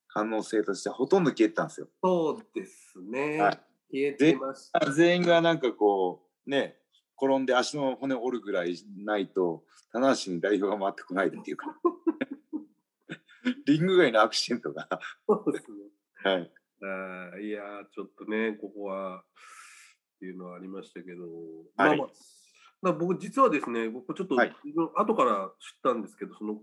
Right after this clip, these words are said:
Speaker 2: 今回のジーワンのパンフレットで、あの、
Speaker 1: はい。
Speaker 2: 岡田選手は、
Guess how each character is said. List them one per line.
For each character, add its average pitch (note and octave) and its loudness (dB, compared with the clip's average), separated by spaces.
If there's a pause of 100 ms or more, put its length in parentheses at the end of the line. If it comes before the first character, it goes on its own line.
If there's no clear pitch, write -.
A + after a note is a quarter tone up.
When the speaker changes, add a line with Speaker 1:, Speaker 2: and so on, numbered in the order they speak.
(160)
Speaker 2:
今 F#3+ -2
回 A#2 2
の G2 -4
ジ C3 -2
ー F#3+ 2
ワ G#3+ 6
ン - 2
の G3+ 2
パ G3+ 2
ン F3 0
フ C#3+ 0
レ G#2+ -2
ッ - -12
ト G2 -8
で、 F#2 -10
あ G2+ -8
の、 F2+ -14 (320)
Speaker 1:
は A#2+ 4
い。 - 0
Speaker 2:
岡 G3 -8
田 F#3+ -8
選 G3 -2
手 G#2+ -10
は、 E2 -10